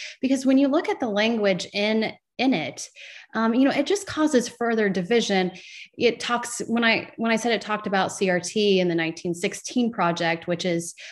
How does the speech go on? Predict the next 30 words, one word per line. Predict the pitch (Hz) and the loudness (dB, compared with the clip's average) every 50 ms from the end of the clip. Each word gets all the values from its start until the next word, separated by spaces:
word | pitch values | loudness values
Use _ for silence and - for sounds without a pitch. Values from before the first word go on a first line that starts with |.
| - - | -14 -6
um, | - 185 185 185 190 - | -2 0 0 0 0 -2
really | - 240 247 240 233 226 | -2 0 2 2 4 4
a | 214 196 | 4 4
lesson | 190 185 185 185 - 190 170 | 4 2 2 0 0 -2 -2
in | 165 165 | -2 -2
history | 156 175 202 196 - - - 185 185 180 175 | -2 -2 -2 -2 -4 -4 -2 0 0 0 0
from | 170 - 185 175 175 | 0 0 0 0 2
the | 165 165 | 0 0
viewpoint | 160 185 185 185 180 180 190 180 175 170 170 165 165 - - | -2 -2 -4 -4 -4 -4 -2 0 0 0 0 -2 -4 -6 -6
of, | 165 165 165 160 156 160 170 170 - _ _ _ _ - - - - _ - | -6 -4 -4 -4 -4 -6 -8 -10 -14 _ _ _ _ -20 -20 -20 -18 _ -6
um, | 175 160 160 147 151 - 143 180 - | -4 -4 -4 -4 -6 -6 -6 -2 2
those | 202 196 190 180 185 - | 2 4 4 2 0 0
who | - 196 180 - - - _ _ _ - | -2 -2 -2 -2 -6 -10 _ _ _ -4
were | 190 185 175 | -2 0 2
enslaved. | 170 170 170 - - 156 170 226 226 | 2 0 -2 -2 -4 -2 -2 -2 -2
So | - - 190 170 160 160 156 - - _ _ _ _ _ | -2 -2 0 0 0 -2 -4 -8 -14 _ _ _ _ _
of, | - 147 208 196 180 175 - - _ _ _ | -4 -4 -4 -2 -4 -8 -10 -14 _ _ _
by | - 160 165 220 | -2 0 2 2
Black | 233 202 185 170 180 180 - | 2 2 2 0 0 0 -2
people | - 190 185 - 220 233 233 | -2 -2 0 0 2 2 2
and | - 175 180 180 175 | 0 0 -2 -2 0
the | 175 175 - | 0 0 -2
oppression | 165 165 - - 190 185 180 - 208 190 | -2 -4 -6 -2 -2 -2 0 0 -2 -2
that | 185 175 165 | -2 -2 -2
it's | 170 165 - | -4 -6 -8
caused, | - - 160 160 185 208 202 202 - - - - - | -8 -6 -4 -2 0 -2 -2 -4 -6 -8 -8 -6 -4
um, | 175 175 170 165 165 | -4 -2 -2 0 0
you | 170 175 165 | 0 0 0
know, | 165 | -2
generationally, | 165 165 175 180 196 190 180 175 175 202 220 - - 190 165 156 147 143 135 147 165 202 196 | -2 -2 -2 0 0 2 2 2 2 2 0 0 -2 -4 -4 -4 -4 -6 -6 -6 -6 -6 -8